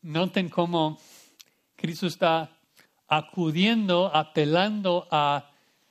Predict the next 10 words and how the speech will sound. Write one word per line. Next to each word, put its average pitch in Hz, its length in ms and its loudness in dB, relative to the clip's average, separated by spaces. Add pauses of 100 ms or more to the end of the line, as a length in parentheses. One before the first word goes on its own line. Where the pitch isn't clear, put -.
una 180 320 0
obra 180 440 0
que 180 220 -2
es 190 160 -6 (180)
exclusivamente 208 1300 -2
divina 170 720 0
para 165 600 0
mostrar 175 640 -2
su 165 280 -8
deidad. 143 560 -2